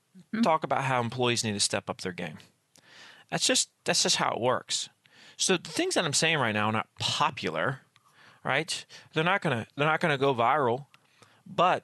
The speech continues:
Speaker 2: they're gonna change people's lives because they won't be looking for extrinsic factors.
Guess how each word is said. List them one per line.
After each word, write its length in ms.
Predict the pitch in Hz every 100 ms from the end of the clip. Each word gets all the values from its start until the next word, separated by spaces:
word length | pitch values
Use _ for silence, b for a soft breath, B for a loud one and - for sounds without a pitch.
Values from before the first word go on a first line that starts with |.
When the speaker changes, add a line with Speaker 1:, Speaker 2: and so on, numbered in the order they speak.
| _
Speaker 2:
they're 140 | 147
gonna 180 | 143 131
change 560 | - 147 143 135 - - _
people's 320 | 156 127 113
lives 640 | 120 127 135 120 117 - - _ _ _ _ _ _ _
because 500 | - - - 151 131
they 180 | - 139
won't 300 | 127 139 127
be 240 | 135 127 -
looking 320 | 139 139 - 135
for 340 | - 123 117 -
extrinsic 560 | - - 135 123 120
factors. 720 | - 120 117 - - - -